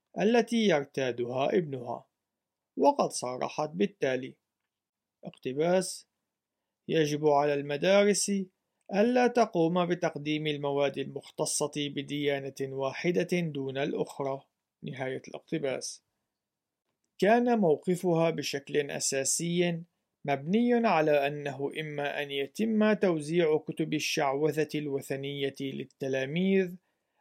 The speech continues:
أو أن يتم إزالة الكتب المقدسة من المدرسة. فهي لم ترد أن يتم الترويج في المدارس العامة لديانة تعتمد على كلمة الله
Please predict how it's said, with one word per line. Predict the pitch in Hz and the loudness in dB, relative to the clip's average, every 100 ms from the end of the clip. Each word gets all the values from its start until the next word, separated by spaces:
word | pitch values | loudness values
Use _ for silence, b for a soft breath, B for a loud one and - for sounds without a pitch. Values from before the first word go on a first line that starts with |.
| _ - | _ 4
أو | 233 - | 4 4
أن | 208 185 | 0 0
يتم | 156 - 160 160 160 | -2 -2 -6 -2 0
إزالة | 165 - 135 147 190 190 190 | 0 -2 0 2 2 2 0
الكتب | 170 - 156 170 165 | -4 -4 -2 -2 0
المقدسة | 160 151 143 - 135 139 135 120 - | -2 -2 -6 -6 -4 -4 -4 -6 -10
من | 131 131 131 | -10 -8 -6
المدرسة. | 143 165 147 135 131 - 131 - _ _ _ _ _ _ _ _ _ | -2 0 0 -2 -4 -8 -8 -14 _ _ _ _ _ _ _ _ _
فهي | 220 208 254 254 240 | 4 6 6 8 8
لم | 214 160 151 - | 6 2 -2 0
ترد | 190 196 180 | 4 4 2
أن | 156 156 | -4 -2
يتم | 151 143 185 190 190 | -2 -2 -2 0 0
الترويج | 185 _ 156 147 147 175 170 | -2 _ 0 2 0 0 0
في | 185 160 | -2 -2
المدارس | 147 143 143 147 143 135 - | -4 -4 0 0 0 -4 -6
العامة | 131 135 170 180 180 180 175 _ _ _ _ - | -2 2 2 2 0 -2 -6 _ _ _ _ 2
لديانة | 208 202 165 147 170 190 - 185 170 | 2 4 4 4 4 0 0 -2 0
تعتمد | 151 135 - 170 180 170 | 2 0 0 -2 0 0
على | 139 139 135 | 2 0 -4
كلمة | - 135 147 143 135 | -6 -4 -4 -6 -8
الله | 127 123 139 170 180 175 | -8 -4 2 4 4 2